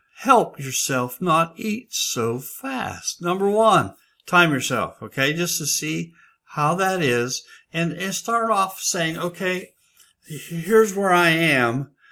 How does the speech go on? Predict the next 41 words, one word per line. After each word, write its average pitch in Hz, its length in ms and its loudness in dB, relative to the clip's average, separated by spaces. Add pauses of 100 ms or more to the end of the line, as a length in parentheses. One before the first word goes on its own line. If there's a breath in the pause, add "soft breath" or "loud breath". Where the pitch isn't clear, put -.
(220 soft breath)
Twenty 226 340 4
minutes 202 480 -2
is 156 180 -4
what 156 220 -2
I 151 60 4
want 143 180 2
to 131 60 -4
get 165 280 -4
to." 113 360 -6 (420)
And 196 240 -6
I'm - 240 -10
not 208 200 -4
saying 180 560 -4 (100)
start - 800 -4
off 160 560 -2 (140)
and 143 200 -6
say, 147 280 -4
"That's 143 240 -4
it, 175 260 -2
I 143 60 -8
want 139 160 -4
to 131 60 -2
eat 123 120 -2
a 123 40 -16
twenty-minute 135 520 -6
meal 123 160 -2
today." 92 400 -16 (640 soft breath)
You 160 200 0
may, 175 220 0
you're 165 200 -4
gonna 175 180 0
have 180 220 -2
to 170 80 -6
work 151 280 -4
your 147 120 -4
way 139 180 2
up 135 160 -4
gradually. 117 680 -2 (180)
Take 120 320 -10
your 147 140 -4
time, 143 580 -6